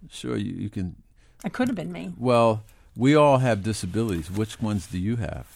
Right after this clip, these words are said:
Speaker 1: That's
Speaker 2: Yeah.
Speaker 1: really what it boils down to. And a lot of our disability from, for so-called normal people is about our blindness and unwillingness to see the humanity of other. That's why,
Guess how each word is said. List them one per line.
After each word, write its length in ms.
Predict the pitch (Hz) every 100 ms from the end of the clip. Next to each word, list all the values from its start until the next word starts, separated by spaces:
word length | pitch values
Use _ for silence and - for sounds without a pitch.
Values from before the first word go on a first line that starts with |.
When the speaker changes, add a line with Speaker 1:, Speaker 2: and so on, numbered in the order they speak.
| - 92
Speaker 1:
That's 220 | 107 196
Speaker 2:
Yeah. 60 |
Speaker 1:
really 180 | 113 110
what 160 | 90 87
it 100 | 98
boils 280 | 90 92 -
down 260 | 92 90
to. 160 | - - - _ _ _ _ _ -
And 300 | 85 80 - - -
a 80 | -
lot 260 | 92 107 98
of 60 |
our 100 | 90
disability 640 | 80 87 - 92 104 98 87
from, 440 | - 85 - 85
for 140 | - 85
so-called 460 | - 92 90 82
normal 320 | 78 87 98 87
people 400 | 78 64 - 60
is 180 | 65
about 380 | 73 71 69 69 - -
our 180 | 78 71 - - -
blindness 560 | - 80 85 90 73 -
and 220 | - 80 -
unwillingness 800 | 90 90 92 98 82 65 -
to 100 | -
see 200 | - 95
the 120 | 82 80
humanity 560 | 80 78 80 73 73
of 100 | 69
other. 300 | 87 92 71 - - - _ -
That's 260 | 110 123 -
why, 200 | 90 78